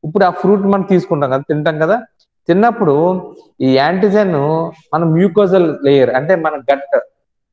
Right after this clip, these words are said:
మన buccal cavity, Bucket, buccal క్యావిటీలో ఉన్నటువంటి mucosal layer కి ఆ antigen protein ఏదైతే ఉందో ఆ ప్రోటీన్ తగిలినప్పుడు, అలా touch అయినప్పుడు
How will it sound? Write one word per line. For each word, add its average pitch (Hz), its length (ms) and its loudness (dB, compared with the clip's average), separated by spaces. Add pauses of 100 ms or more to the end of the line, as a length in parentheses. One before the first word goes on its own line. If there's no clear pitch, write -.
(280)
మన 127 460 -2
buccal 143 260 0
cavity, 123 440 0 (440)
Bucket, 180 420 -2 (160)
buccal 131 320 -2
క్యావిటీలో 165 540 0
ఉన్నటువంటి 156 420 -4
mucosal 160 680 -2 (480)
layer 151 420 2
కి 139 520 -4 (360)
ఆ 117 340 -2
antigen 156 520 0
protein 160 420 -2
ఏదైతే 143 320 0
ఉందో 123 140 -4
ఆ 127 40 2
ప్రోటీన్ 147 680 -2 (680)
తగిలినప్పుడు, 147 500 0
అలా 127 180 2
touch 139 340 -4
అయినప్పుడు 135 680 -2